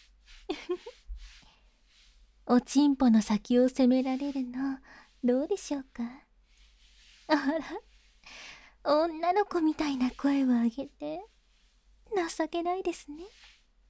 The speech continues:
もっと情けなくなってよいのですよ。あ、あって、もっとあえいで見せてください。ほら、ほら。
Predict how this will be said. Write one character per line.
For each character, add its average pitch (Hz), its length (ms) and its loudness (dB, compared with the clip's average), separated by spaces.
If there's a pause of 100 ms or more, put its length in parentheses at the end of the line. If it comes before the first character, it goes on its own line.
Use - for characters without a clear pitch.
(1300)
も 208 120 -4
っ - 100 -16 (220)
と 190 120 -2
情 170 140 -4 (160)
け - 140 -4
な 220 120 -6
く - 120 -2
な 165 140 0
っ - 120 -18
て - 80 -4
よ 156 160 0
い 226 140 -2
の 214 100 2
で 190 100 -6
す - 200 -16
よ。 226 200 -12 (1300)
あ、 277 160 -6 (460)
あ 311 240 -2
っ 403 40 -12 (360)
て、 311 80 -8 (920)
も 294 140 0
っ 294 80 -6 (140)
と 262 180 2
あ 247 280 4
え 349 120 0
い 415 60 -4
で 359 120 -2
見 294 120 -2
せ 277 140 -6
て 254 120 -2
く 254 140 -2
だ 247 120 0
さ - 200 -2
い。 277 40 -2 (2000)
ほ - 140 -14
ら、 233 300 -10 (800)
ほ 262 560 2
ら。 302 380 -6